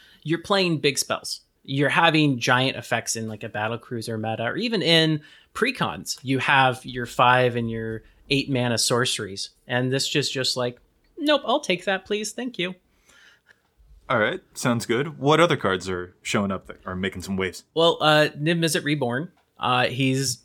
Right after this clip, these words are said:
Speaker 1: gonna be a new commander. Anytime we see a new commander, it's a fun time because it's, it's new, uh, brewing, and you get to delve into new things. So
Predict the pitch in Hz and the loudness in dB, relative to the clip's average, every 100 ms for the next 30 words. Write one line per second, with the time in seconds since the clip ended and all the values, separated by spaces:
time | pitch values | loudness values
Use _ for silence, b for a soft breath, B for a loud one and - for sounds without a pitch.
0 | - 147 139 151 143 143 127 123 113 - | -2 0 4 4 4 2 2 2 0 -2
1 | 139 214 240 233 214 208 151 127 123 - | 2 4 4 2 2 0 -2 -2 -6 -6
2 | 113 107 120 156 160 - 120 - 120 - | -6 -4 -2 -2 -4 -6 -6 -4 -6 -6
3 | 107 - 73 - _ - 120 135 120 127 | -6 -6 -8 -8 _ -6 0 2 2 0
4 | - - B B 123 120 127 127 127 131 | -2 -6 B B -8 -4 0 2 4 4
5 | 131 131 131 85 113 110 110 107 120 123 | 4 2 -2 -4 -6 -8 -10 -12 -14 -6
6 | 120 113 104 107 107 107 107 B 131 131 | -4 -4 -4 -8 -8 -10 -12 B -6 -2
7 | 123 127 139 120 117 - 123 120 120 117 | -2 0 0 -2 -4 2 2 4 0 -2
8 | 110 107 - 110 - - 123 110 107 | -4 -6 -8 -12 -10 -4 -2 0 -2